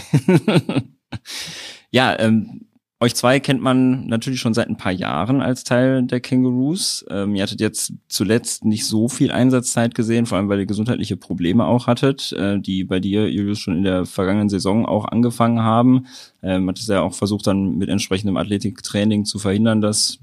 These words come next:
weiterhin irgendwelche Verletzungen da dann folgen. Aber vielleicht fangen wir bei dir mal an. Ähm, was hat dich da aus der Bahn geworfen und wo bist du gerade gesundheitlich? Weil man sieht dich ja im Training zumindest noch viel auf- und abrennen und individuell machen.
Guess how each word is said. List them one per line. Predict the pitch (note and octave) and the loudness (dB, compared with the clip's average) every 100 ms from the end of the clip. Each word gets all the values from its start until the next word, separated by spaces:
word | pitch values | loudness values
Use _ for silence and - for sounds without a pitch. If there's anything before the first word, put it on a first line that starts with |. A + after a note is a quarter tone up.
| - - | -12 -6
weiterhin | G#2 G#2+ G#2 | -4 -2 0
irgendwelche | F2 G2+ G2+ A2 | 0 -2 -4 -4
Verletzungen | - G2+ G2+ - G2 F#2 | -4 -4 -4 -4 -4 -2
da | F#2 | -2
dann | F#2+ G2+ - - _ | -2 -4 -8 -20 _
folgen. | - - G2 A#2+ C#3 C#3 - | -12 -2 2 4 4 2 0
Aber | F2+ | -2
vielleicht | - G#2+ - | -2 -2 -2
fangen | A2 | -2
wir | G#2+ | 0
bei | G#2 G2+ | 0 0
dir | G#2+ | 0
mal | A2+ - | 0 2
an. | A2 A#2+ A#2+ - - _ | 2 2 0 -14 -20 _
Ähm, | F2 G2+ G#2 G2+ F#2 - | -6 0 2 0 -2 -8
was | - G#2+ | -6 -4
hat | - | -4
dich | A2+ | -4
da | A2+ | 0
aus | G2+ G#2 | 0 0
der | G2+ | 0
Bahn | G2+ B2+ | 2 4
geworfen | G2+ D2+ D#2 - F2+ E2+ | 2 2 -2 -2 -2 -4
und | C#2+ F#2 F#2+ B2 | -2 -4 -4 -8
wo | F#2 G#2 | -4 -2
bist | A#2+ - | -2 -4
du | F#2 | -6
gerade | C#2 D2 E2+ | -2 -2 -2
gesundheitlich? | E2+ D#2+ D#2 E2+ E2 - | -4 -6 -4 -4 -4 -4
Weil | |
man | F2 | -4
sieht | F2 F#2 | -2 -6
dich | - | -4
ja | F#2+ | -2
im | G2 F2+ | -2 -4
Training | - A2 B2+ A2+ | -2 2 4 2
zumindest | A2+ A2+ A2 A2 | 2 2 2 -2
noch | G2+ | -4
viel | - A2+ | -2 -2
auf- | D#2 G#2 | 0 -2
und | D#2 | -4
abrennen | A2 - A2 G#2 | -4 -2 -2 -2
und | G2+ | -2
individuell | G2+ G2+ G2 F2+ F2+ F2+ | -2 -2 -2 -2 -2 -2
machen. | E2+ - - A2+ | -4 -6 -10 -12